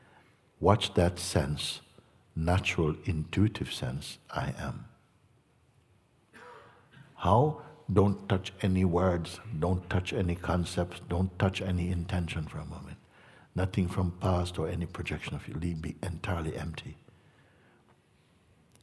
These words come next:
If everything could be taken out, everything,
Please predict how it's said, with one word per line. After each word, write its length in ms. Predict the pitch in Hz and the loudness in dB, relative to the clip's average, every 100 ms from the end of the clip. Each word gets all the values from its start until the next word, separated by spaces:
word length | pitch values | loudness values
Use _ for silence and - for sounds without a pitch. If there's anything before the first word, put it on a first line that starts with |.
| _ _ _ _ _ | _ _ _ _ _
If 260 | 113 110 - | 6 6 10
everything 760 | 127 117 123 - 127 110 90 | 10 10 6 8 8 8 4
could 200 | - 90 | 0 0
be 80 | 85 | -2
taken 460 | - 98 92 85 80 | 0 0 2 -2 -4
out, 400 | - - - - - - | -4 -6 -8 -12 -16 -18
everything, 500 | - - - - - | -14 -10 -10 -10 -14